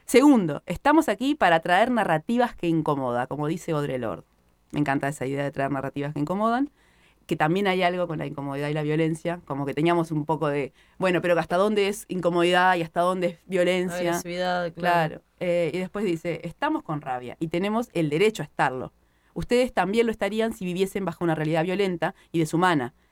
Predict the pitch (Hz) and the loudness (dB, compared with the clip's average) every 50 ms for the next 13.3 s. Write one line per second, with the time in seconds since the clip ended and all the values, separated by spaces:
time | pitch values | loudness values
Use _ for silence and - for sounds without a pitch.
0 | _ _ - - 185 - 180 165 170 196 214 226 226 233 233 247 254 - - - | _ _ -8 -6 -2 -2 0 0 0 2 4 6 6 6 4 2 0 -4 -8 -8
1 | 180 156 - 165 160 156 - - 170 160 - 233 226 226 208 196 202 185 170 175 | -8 -4 -2 0 -2 -2 -2 -6 -6 -2 0 2 2 2 0 -2 0 0 0 0
2 | - 208 196 165 165 135 147 147 156 175 170 - 165 156 - 202 208 220 220 196 | 0 0 0 0 -2 -2 -2 0 0 0 0 -2 -2 -2 0 -2 0 2 2 2
3 | 151 131 117 120 - _ _ _ _ _ - 160 - 190 190 208 220 220 202 180 | 2 0 -2 -4 -8 _ _ _ _ _ -6 -2 0 2 2 4 4 4 4 4
4 | 156 - 143 - - - 214 233 285 330 320 302 254 - 277 277 247 175 147 139 | 2 2 0 -2 -2 0 4 6 6 6 6 4 2 2 4 4 6 4 4 2
5 | 135 143 147 156 151 147 - - 226 247 262 - - - 160 - - 170 156 143 | 0 -2 -2 -4 -6 -4 -2 -2 -2 -2 -2 -6 -8 -8 -8 -4 -2 -2 -2 -2
6 | 135 - - 147 156 - - 175 185 220 247 254 269 269 - - 269 262 262 262 | -2 -4 -2 -2 -2 0 0 0 0 0 2 0 0 -2 0 0 2 4 4 4
7 | 269 254 175 185 180 175 175 165 156 147 - - 143 143 151 - - 147 143 127 | 2 0 -2 -6 -4 -4 -4 -4 -6 -6 -6 -4 -2 -2 -4 -4 -6 -6 -6 -6
8 | 131 127 - - - - - - - _ _ _ _ _ _ _ _ _ _ _ | -8 -8 -10 -10 -12 -12 -16 -20 -20 _ _ _ _ _ _ _ _ _ _ _
9 | _ _ _ _ _ _ _ - - - 143 117 156 175 - _ _ - - - | _ _ _ _ _ _ _ -12 -10 -6 -6 -6 -6 -8 -10 _ _ -12 -10 -10
10 | - - - - - _ - - - _ _ _ - 220 208 185 - 190 208 196 | -10 -10 -10 -12 -14 _ -20 -20 -20 _ _ _ -10 -10 -10 -10 -8 -8 -8 -8
11 | 185 - - 165 160 214 - - - - - 269 233 - 240 233 240 233 226 254 | -4 -2 -2 -2 0 -2 -4 -6 -10 -18 -20 -14 -8 -4 0 0 0 2 2 2
12 | 302 339 - - 214 226 196 233 247 269 285 277 240 208 190 170 - 170 175 175 | 0 0 0 -2 -2 -2 0 0 2 2 4 4 2 2 0 0 -2 -2 0 0
13 | 170 170 165 160 156 | 2 2 2 0 -2